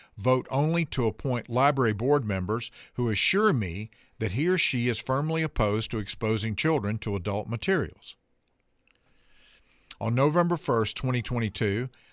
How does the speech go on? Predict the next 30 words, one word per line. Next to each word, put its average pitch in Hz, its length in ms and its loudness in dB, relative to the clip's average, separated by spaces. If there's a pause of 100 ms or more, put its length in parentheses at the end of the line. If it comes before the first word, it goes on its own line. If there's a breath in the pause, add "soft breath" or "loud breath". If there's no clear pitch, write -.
(120)
the 110 80 -4
Library 143 460 4
Materials 139 520 0
Committee 107 380 0
met 120 360 -2
to 127 100 -2
review 110 400 0
twenty-three 151 640 0
books. - 580 0 (500 soft breath)
These 131 200 0
twenty-three 143 460 0
books 127 340 0
were 113 60 -2
compiled 123 640 2 (220 loud breath)
from 107 160 -2
a 98 80 -2
Facebook 147 560 0
video 107 500 0
posted 135 460 -2
by 113 140 4
the 110 100 -2
Greenville 131 540 0
G 139 280 2
O 127 140 2
P 110 460 0 (280 loud breath)
and 110 140 0
a 104 40 -2
banned 135 460 2
books 165 320 -2
list 101 460 -4